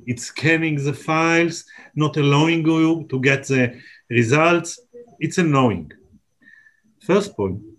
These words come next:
providing a comprehensive solution to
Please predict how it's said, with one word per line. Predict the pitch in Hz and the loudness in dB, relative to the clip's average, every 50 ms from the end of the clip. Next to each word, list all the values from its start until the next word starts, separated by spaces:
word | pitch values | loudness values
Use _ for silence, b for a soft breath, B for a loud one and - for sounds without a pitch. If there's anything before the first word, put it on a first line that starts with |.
| _ _ | _ _
providing | - 117 110 98 98 110 127 127 147 156 147 175 190 196 202 196 196 - _ _ _ _ _ - - _ _ _ _ _ - | -8 -6 -6 -4 -2 0 0 0 0 0 -2 -2 -4 -4 -4 -8 -10 -16 _ _ _ _ _ -20 -20 _ _ _ _ _ 0
a | 120 120 123 - - - - _ _ - | 2 2 2 2 0 -8 -18 _ _ -2
comprehensive | 156 180 196 196 196 208 190 147 135 160 185 180 - - 165 120 - | -2 0 0 -2 -2 0 0 2 2 0 -2 -2 -2 -2 -2 -2 -2
solution | - - 139 131 147 175 170 - - 135 120 113 120 | -4 -4 -2 -2 0 -2 -4 -4 -4 -4 -4 -2 -2
to | 160 | -4